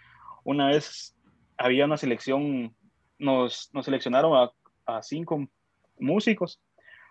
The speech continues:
para ir a tocar la orquesta del Mercosur en, en Santiago de Chile. En esa orquesta no toca nadie de Centroamérica ni,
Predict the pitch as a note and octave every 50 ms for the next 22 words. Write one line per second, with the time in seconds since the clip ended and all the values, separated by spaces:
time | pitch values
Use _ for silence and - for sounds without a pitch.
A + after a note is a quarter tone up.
0 | _ _ _ - B2+ B2+ C#3 D3+ D3+ D3 - C#3+ D3 C3+ B2 C#3+ C3+ - - D3+
1 | C#3+ C3+ B2+ - - A#2 A2 - C#3+ D3+ D3+ C#3 B2 A#2+ - _ _ - B2 -
2 | A2+ A2 - - B2+ C#3+ D3+ C3 A#2 - - D#3+ F#3+ F#3+ F3 D#3+ D3+ _ _ _
3 | _ _ _ - _ - C3 C#3+ D3 F#3 F3 D#3 E3 F#3+ G3 - G#3+ F#3 E3+ E3
4 | - E3 D#3+ - E3 D3 - D#3 D3 C#3+ D3 D#3 D3+ C#3 B2+ - B2 A#2 - A#2
5 | A#2 A2+ B2 C#3+ F3+ F#3 F3+ D#3 C#3 C3+ B2+ B2 B2